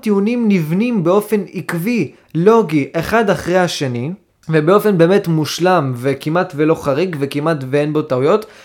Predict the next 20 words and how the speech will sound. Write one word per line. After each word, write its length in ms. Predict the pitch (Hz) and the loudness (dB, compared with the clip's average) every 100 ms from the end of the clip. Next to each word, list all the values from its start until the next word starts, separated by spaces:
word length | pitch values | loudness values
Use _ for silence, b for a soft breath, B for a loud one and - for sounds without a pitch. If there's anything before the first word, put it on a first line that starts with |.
| B | B
אבל 320 | 143 139 180 147 | 0 4 4 4
הפילוסופיה 760 | 139 147 139 185 170 160 147 | 2 -2 -2 0 -2 0 0
כמובן 520 | 123 139 139 151 160 131 | 0 -2 0 2 2 0
התפתחה 480 | 123 135 - 170 | -4 -6 -2 2
על 80 | 143 | 2
ידי 280 | 135 135 156 | 0 0 -2
גילוי 380 | 123 139 160 139 | -2 0 2 2
כל 220 | 160 151 151 | 2 0 0
פעם 200 | 151 139 | -2 -2
של 120 | 135 | -6
טעויות. 420 | 131 127 202 208 B B B | -4 0 0 -2 B B B
כל 180 | 208 196 | 2 4
פעם 180 | 185 156 | 2 2
הגיע 260 | 135 175 | 2 2
פילוסוף 500 | - 151 143 170 - | 2 -2 -2 -4 -6
אחר, 280 | 139 208 165 | -4 -2 -2
אמר, 220 | 160 185 180 B B | 0 0 -2 B B
"אוקיי, 340 | 156 202 139 | 0 2 2
ב-, 180 | 139 180 123 B B B | 2 0 0 B B B
אה, 120 | 156 | 0